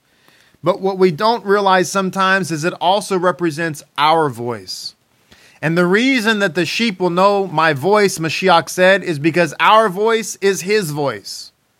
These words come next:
and vice versa. In other words, they should be similar, similar voices. Now, I also want to point out here, because it says, "A Jewish soul is God's child." I was watching a video the other day, and it was an anti-missionary who's talking to someone who obviously was a believer.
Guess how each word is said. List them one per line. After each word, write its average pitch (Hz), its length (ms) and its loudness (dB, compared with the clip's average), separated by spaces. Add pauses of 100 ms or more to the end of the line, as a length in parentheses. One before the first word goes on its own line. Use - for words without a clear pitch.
(220)
and 156 120 0
vice 165 300 2
versa. 165 540 -4 (280)
In 147 80 0
other 202 140 4
words, 190 320 -2
they 180 140 0
should 180 200 -4
be 185 80 0
similar, 208 720 -2
similar 208 580 -2
voices. 175 800 -4 (1300)
Now, 160 120 4
I 180 40 6
also 202 240 2
want 190 120 0
to 160 80 -4
point 170 260 -2
out 156 180 4
here, 143 160 -2
because 127 280 -4
it 135 80 -8
says, 156 200 0
"A 139 60 -2
Jewish 165 360 2
soul 165 280 0
is 131 120 -6
God's 143 280 -2
child." 139 420 -2 (840)
I 143 80 -2
was 143 140 0
watching 190 320 2
a 180 40 0
video 180 300 2
the 160 120 0
other 147 140 -2
day, 147 180 0
and 160 80 -2
it - 20 -6
was 147 140 -4
an 156 60 -8
anti-missionary 151 720 -4
who's 143 100 -6
talking 147 320 -4
to 143 60 -8
someone 135 420 -6
who 131 160 -6
obviously 131 380 -4
was 131 120 -6
a 117 60 -8
believer. 123 440 -8